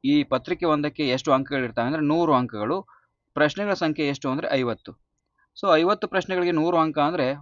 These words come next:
ಪ್ರತಿ ಪ್ರಶ್ನೆಗೆ ಎರಡು ಅಂಕಗಳು ಅಂತ ನಮಗೆ ಈಸಿಯಾಗಿ ಗೊತ್ತಾಗುತ್ತೆ. ಹೌದಾ?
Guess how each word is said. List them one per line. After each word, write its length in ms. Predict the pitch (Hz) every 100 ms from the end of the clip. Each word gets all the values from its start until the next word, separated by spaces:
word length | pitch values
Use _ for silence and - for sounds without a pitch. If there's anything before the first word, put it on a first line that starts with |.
| -
ಪ್ರತಿ 320 | - 143 - 190
ಪ್ರಶ್ನೆಗೆ 480 | 160 147 151 165
ಎರಡು 240 | 127 127 135
ಅಂಕಗಳು 380 | 131 123 120 120
ಅಂತ 180 | 117 165 131 110 -
ನಮಗೆ 260 | 123 139
ಈಸಿಯಾಗಿ 340 | 135 127 123 139
ಗೊತ್ತಾಗುತ್ತೆ. 460 | 123 107 95 87 95 - _ _ _ _ _ _ _ _ _ _
ಹೌದಾ? 380 | 127 131 156 -